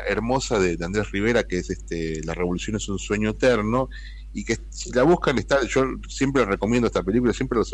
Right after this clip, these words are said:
cuando di clases en secundaria la, la recomendaba a los alumnos ver, eh, aunque sea la película, si no querían leer la novela.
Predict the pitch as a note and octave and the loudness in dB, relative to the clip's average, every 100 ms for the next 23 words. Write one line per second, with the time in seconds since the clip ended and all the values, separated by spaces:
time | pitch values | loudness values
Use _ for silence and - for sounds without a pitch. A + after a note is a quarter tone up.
0 | F#2 G2 G#2 B2 B2+ A2+ G#2 F#2+ G2 G2 | -4 -2 0 0 -2 -4 -4 -4 -4 2
1 | A#2 B2 G#2 E2 F2+ E2+ F2 F2+ F#2 G#2+ | 4 4 2 0 -4 -4 -4 -4 -2 0
2 | G2+ F2+ F2 F#2 G#2 G2+ - - - - | 0 -2 -4 -6 -6 -8 -10 -14 -14 -14
3 | - F#2 G2+ A2 - F#2+ F2+ E2 E2 E2 | -12 -2 2 2 2 0 0 0 -4 -6
4 | G2+ C#3+ C3+ A2 A#2+ A#2+ F#2 D#2+ - E2+ | -2 2 4 4 4 2 2 -2 -4 -8
5 | - E2 D#2+ E2 D#2+ D#2+ D#2 D#2 A2 | -4 -4 -4 -6 -8 -12 -12 -12 -14